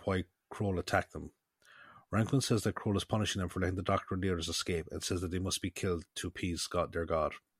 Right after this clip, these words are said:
Scart says that they went to the refinery and Ranquin orders the rest of the tribe to head there. In the rocket silo, the Doctor wakes up after having passed out, which Romana says was due to oxygen deprivation. The Doctor says they need to leave before they are found,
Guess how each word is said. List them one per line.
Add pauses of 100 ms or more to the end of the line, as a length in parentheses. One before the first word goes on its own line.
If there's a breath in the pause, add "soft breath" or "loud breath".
(460)
Scart
says
that
they
went
to
the
refinery
and
Ranquin
orders
the
rest
of
the
tribe
to
head
there. (640 loud breath)
In
the
rocket
silo, (140)
the
Doctor
wakes
up
after
having
passed
out, (120)
which
Romana
says
was
due
to
oxygen
deprivation. (1000 soft breath)
The
Doctor
says
they
need
to
leave
before
they
are
found,